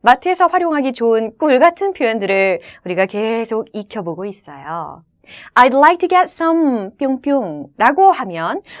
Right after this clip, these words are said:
뿅뿅을 사고 싶습니다라는 뜻이죠. 예를 들어서, 음, 참치를 좀 사고 싶어요.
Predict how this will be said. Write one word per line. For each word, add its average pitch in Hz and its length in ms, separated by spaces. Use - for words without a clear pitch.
뿅뿅을 330 1040
사고 269 280
싶습니다라는 214 960
뜻이죠. - 320
예를 202 220
들어서, 190 580
음, 170 520
참치를 440 420
좀 285 160
사고 285 220
싶어요. 185 540